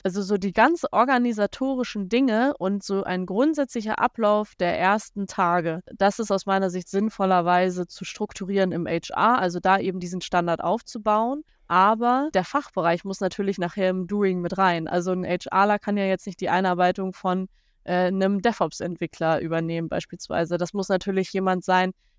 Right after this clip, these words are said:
der eben diese gleiche Rolle hat beispielsweise.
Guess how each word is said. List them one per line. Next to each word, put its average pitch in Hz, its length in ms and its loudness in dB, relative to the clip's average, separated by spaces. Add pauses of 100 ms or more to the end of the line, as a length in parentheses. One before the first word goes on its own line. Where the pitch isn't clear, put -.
(120)
der 185 400 4
eben 202 380 0
diese 196 320 -2
gleiche 175 420 0
Rolle 185 380 4
hat 180 220 0
beispielsweise. 165 880 -4